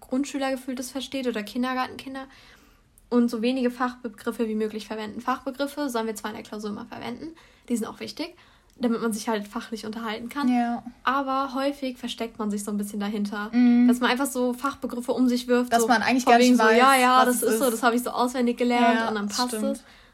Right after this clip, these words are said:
Speaker 1: Und deswegen soll man halt so wenig Fachbegriffe wie möglich verwenden.
Speaker 2: Ja.
Speaker 1: Ähm, ja, da gibt's halt
Speaker 2: Mhm.
Speaker 1: ganz viel Zeug so. Und, ähm,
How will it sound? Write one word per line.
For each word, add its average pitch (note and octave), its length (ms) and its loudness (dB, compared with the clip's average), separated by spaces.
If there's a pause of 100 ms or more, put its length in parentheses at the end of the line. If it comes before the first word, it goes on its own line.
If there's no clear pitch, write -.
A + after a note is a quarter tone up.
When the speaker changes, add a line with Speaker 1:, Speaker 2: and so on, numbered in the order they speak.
Speaker 1:
Und A#3 100 -2
deswegen B3 280 0
soll A#3+ 100 0
man A#3+ 140 2
halt A3+ 120 -2
so A#3 140 -6
wenig A#3 240 -2
Fachbegriffe A#3 600 -6
wie G#3 100 -2
möglich G#3+ 420 -4
verwenden. G#3+ 260 -6
Speaker 2:
Ja. A#3 240 -4 (840)
Speaker 1:
Ähm, A3+ 360 -4 (840)
ja, G#3+ 280 -12
da A3+ 100 -4
gibt's A3 220 -6
halt G#3+ 180 -2
Speaker 2:
Mhm. B3 220 4
Speaker 1:
ganz G3+ 240 -2
viel G3 180 -8
Zeug - 300 -14
so. A#3+ 260 -16 (680)
Und, A3+ 580 -2
ähm, G#3+ 480 -4